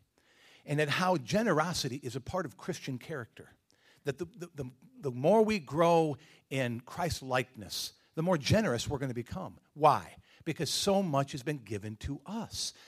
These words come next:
The longer we stay with Christ, the longer we walk with Him,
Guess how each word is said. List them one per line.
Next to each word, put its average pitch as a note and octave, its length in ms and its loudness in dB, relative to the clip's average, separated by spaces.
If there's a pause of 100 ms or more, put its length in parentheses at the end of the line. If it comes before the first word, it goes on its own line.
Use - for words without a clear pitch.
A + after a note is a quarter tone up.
(140)
The D#3+ 120 8
longer G3+ 400 6
we D#3 160 2
stay B3 340 0
with C3+ 240 -4
Christ, - 560 -12 (200)
the E3+ 100 2
longer G#3+ 240 6
we E3 120 6
walk G3+ 400 4
with C3+ 140 2
Him, A2+ 240 -4